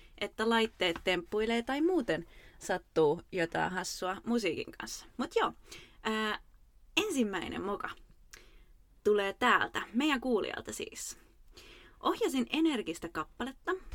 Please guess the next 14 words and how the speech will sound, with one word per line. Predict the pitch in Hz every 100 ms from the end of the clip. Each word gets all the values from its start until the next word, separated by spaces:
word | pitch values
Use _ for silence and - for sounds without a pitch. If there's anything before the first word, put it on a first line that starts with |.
| - - -
ja | - 180
loppupuristusta | 202 339 - 220 - 233 185 - 165 - 180
varten | 185 180 170 170
päätin | 247 240 254
nostaa | 359 339 180 190
musan | 214 240 220 214 -
volyymiä. | 160 147 - - - - - - - - -
Sen | 254 359
sijaan, | 359 320 233 190
että | 180 -
sanoin, | 175 175 175 170 165
"Laitetaan | 160 165 160 160
meille | 165 160 160
vähän | 151 160